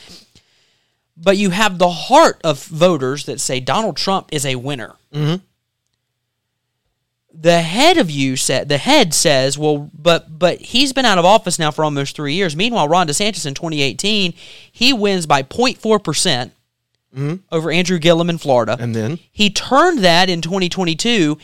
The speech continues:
Speaker 1: into a twenty-four point victory
Speaker 2: Mm-hmm.
Speaker 1: over Charlie Crist. And Charlie Crist is the human embodiment of mayonnaise, so I will take that for what it's worth.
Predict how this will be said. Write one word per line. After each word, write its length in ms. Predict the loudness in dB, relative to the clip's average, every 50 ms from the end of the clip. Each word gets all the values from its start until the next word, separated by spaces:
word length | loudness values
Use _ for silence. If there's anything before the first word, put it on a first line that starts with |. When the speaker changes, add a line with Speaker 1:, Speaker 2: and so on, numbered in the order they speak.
| -20 -20 -20 _ _
Speaker 1:
into 320 | 0 0 0 0 -2 0
a 120 | -2 -2
twenty-four 960 | -4 -6 -8 -4 -4 -4 -2 -2 -2 -4 -4 -4 _ _ _ -2 2 2 2 0
point 500 | 0 -8 -10 -6 -2 -2 -2 -2 -2 _
victory 640 | -18 -6 -2 -2 -2 -2 _ -6 -4 -4 -4 -6 -10 _ _ _ _ _ _ -16
Speaker 2:
Mm-hmm. 240 | -14 -12 -10 -10 -10 -10 _ _ _ _ _ _ _ _ 2
Speaker 1:
over 220 | 2 2 2 2
Charlie 320 | 2 4 4 4 4 2 0
Crist. 420 | 0 0 0 0 0 -4 -8 -10
And 80 | -8 -2
Charlie 240 | 0 2 2 2
Crist 320 | 2 2 2 2 2 2 -2
is 160 | -4 -4 -2
the 260 | 0 -2 -2 -2 -4 _
human 260 | -4 -4 -2 0 0
embodiment 400 | 0 4 4 4 4 4 0 -2
of 60 | -2
mayonnaise, 640 | -2 0 0 0 0 -2 -4 -6 -8 -4 -4 -4 -2 0
so 320 | 0 2 2 2 2 0 -2
I 160 | -2 -4 -4
will 100 | -4 -4
take 160 | -4 -4 -2 -2
that 120 | -2 -4
for 60 | -2
what 120 | -2 -2 -2
it's 100 | -2 -2
worth. 420 | -2 0 -2 -2 -4 _ _